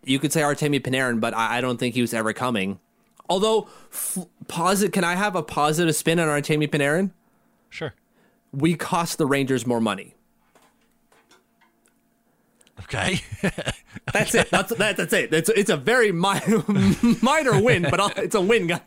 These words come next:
Speaker 1: damn it.
Speaker 2: Yeah. We, <laughs> they drove the cost up.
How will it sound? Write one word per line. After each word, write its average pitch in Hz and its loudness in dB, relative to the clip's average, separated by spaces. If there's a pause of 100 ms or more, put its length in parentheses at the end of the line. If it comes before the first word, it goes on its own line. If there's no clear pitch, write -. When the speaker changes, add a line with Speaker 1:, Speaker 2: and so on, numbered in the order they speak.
Speaker 1:
damn 160 2
it. - -8 (500)
Speaker 2:
Yeah. 120 -2
We, 113 -16 (680)
<laughs> - -20
they 113 -8
drove 151 -2
the 175 0
cost - -4
up. 82 -6